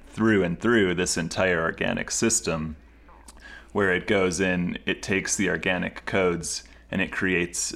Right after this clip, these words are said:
a, a replica of them that is different, but, you know, is using the same architecture,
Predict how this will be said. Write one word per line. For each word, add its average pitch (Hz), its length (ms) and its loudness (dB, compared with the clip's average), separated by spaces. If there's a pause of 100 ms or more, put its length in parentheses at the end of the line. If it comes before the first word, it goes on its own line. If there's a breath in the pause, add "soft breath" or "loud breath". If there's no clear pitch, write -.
(120)
a, 82 340 0 (160)
a 90 80 2
replica 95 640 0
of 82 300 -2
them 87 320 -2
that 87 340 0
is 85 460 -4 (220)
different, 92 600 -2
but, 92 320 0 (340 soft breath)
you 101 80 2
know, 87 260 2 (220)
is 95 320 2
using 104 440 4
the 90 80 -2
same 90 380 0
architecture, 113 960 -2